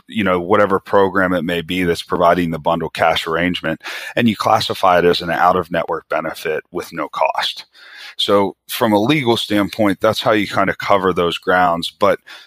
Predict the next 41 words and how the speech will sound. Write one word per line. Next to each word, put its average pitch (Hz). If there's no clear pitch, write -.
from 110
an 104
engagement 101
standpoint, 80
it's 156
amazing. 90
People 185
are 147
numb 92
to 95
a 80
lot 76
of 78
things 78
nowadays. 76
You 98
know, 95
we 92
obviously 101
live 92
in 90
a 82
fast 85
society. 82
Everything's 90
on 80
our 78
phone, 101
instantaneous. 95
But 117
when 139
something's 175
new 104
or 104
a 92
process 101
is 113
new, 113
especially -
in 85
healthcare, 78